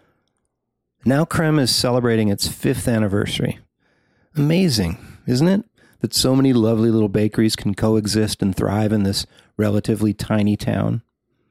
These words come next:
And it's not just the food. Dubrai's stylish presence is also a lure. Her elegant one sixteen Harvard Avenue store would be at home in Paris or London.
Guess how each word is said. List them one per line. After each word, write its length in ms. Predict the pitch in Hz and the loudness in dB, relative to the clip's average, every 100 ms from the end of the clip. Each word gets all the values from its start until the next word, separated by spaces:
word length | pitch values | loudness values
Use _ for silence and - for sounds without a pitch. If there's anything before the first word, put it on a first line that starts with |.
| _ _ _ - - - | _ _ _ -20 -10 -2
And 100 | 131 | -2
it's 160 | - | 0
not 160 | 160 156 | -2 -2
just 240 | 143 - | -4 -6
the 60 | - | -6
food. 420 | - 120 87 - - _ _ _ _ _ _ _ | 0 0 0 -4 -14 _ _ _ _ _ _ _
Dubrai's 400 | 127 110 131 147 | -4 0 0 0
stylish 520 | - - 127 123 123 - | -2 -2 0 0 0 0
presence 380 | 127 107 101 | -2 0 -2
is 100 | 101 | 0
also 340 | 110 117 120 - | 0 0 -2 -2
a 140 | - | 0
lure. 460 | - - - - - _ _ _ _ _ _ | 0 0 -2 -4 -10 _ _ _ _ _ _
Her 140 | - 226 | -4 -2
elegant 420 | 123 139 147 147 | 0 0 0 0
one 200 | 127 131 | 0 2
sixteen 540 | - 143 - 123 123 | 0 -2 -2 0 2
Harvard 540 | 123 - 113 113 117 110 | 0 -2 -2 0 0 0
Avenue 440 | 107 110 113 113 | 0 0 2 2
store 400 | 107 - 110 110 | 0 0 0 2
would 160 | 110 101 | 0 0
be 160 | 104 | 0
at 80 | 110 | 0
home 280 | - 113 110 | -2 0 2
in 140 | 104 | 0
Paris 460 | 104 104 104 101 101 | 0 0 0 0 -2
or 100 | 107 | 0
London. 420 | 110 123 90 87 | 0 0 -2 -6